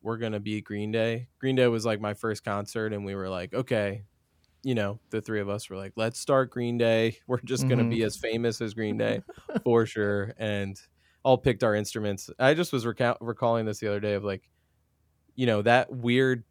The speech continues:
Speaker 1: five-minute conversation where we, like, drew out. I remember we drew out, like, each other,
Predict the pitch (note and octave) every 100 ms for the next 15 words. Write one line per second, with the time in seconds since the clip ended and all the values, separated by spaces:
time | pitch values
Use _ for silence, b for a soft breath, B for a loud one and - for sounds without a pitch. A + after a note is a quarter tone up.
0 | _ - A2+ A2+ A2+ G#2+ A2 G#2 G2+ -
1 | G#2 G2+ A#2 G#2+ G#2+ G#2+ G#2 G2+ F#2+ G#2+
2 | G#2+ G#2+ G2 G2+ - A#2 A#2 A2+ G#2+ G2+
3 | A2 G#2+ G#2 G2+ - G2+ F#2+ G#2 - G#2
4 | G2+ G#2+ G#2+